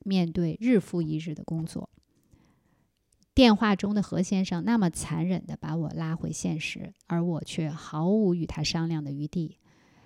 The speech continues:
他没有说一句抱歉的话，也没有表示不好意思，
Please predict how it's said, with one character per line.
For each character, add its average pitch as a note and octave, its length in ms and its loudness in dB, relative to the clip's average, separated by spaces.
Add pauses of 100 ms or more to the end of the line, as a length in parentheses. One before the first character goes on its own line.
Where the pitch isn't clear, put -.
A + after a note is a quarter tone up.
(140)
他 - 140 0
没 F3 200 2
有 G#3+ 180 4
说 F3 240 2
一 E3+ 220 0
句 G#3 160 0
抱 F#3 180 0
歉 D#3+ 240 -6
的 D#3 80 -6
话， D#3 400 -8
也 D#3+ 160 -2
没 D#3+ 120 0
有 F3 120 0
表 D#3 220 -4
示 - 120 -6
不 F#3 140 -4
好 - 140 -8
意 G#3+ 180 2
思， - 220 -10